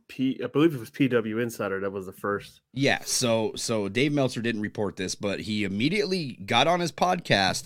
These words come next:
Speaker 2: this morning and was, I don't know if it was res-, this morning or after Raw, but he's talking about the C M Punk, Brian Alvarez, man, something about this dude. I see the way this guy talks, and he's just, I don't know.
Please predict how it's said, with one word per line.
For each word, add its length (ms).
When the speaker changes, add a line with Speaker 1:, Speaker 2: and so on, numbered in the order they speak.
Speaker 2:
this 200
morning 480
and 220
was, 380
I 160
don't 80
know 80
if 100
it 60
was 140
res-, 160
this 280
morning 360
or 200
after 300
Raw, 360
but 200
he's 160
talking 240
about 160
the 60
C 180
M 100
Punk, 340
Brian 340
Alvarez, 420
man, 200
something 280
about 260
this 160
dude. 360
I 120
see 260
the 120
way 140
this 200
guy 180
talks, 640
and 340
he's 240
just, 300
I 140
don't 140
know. 180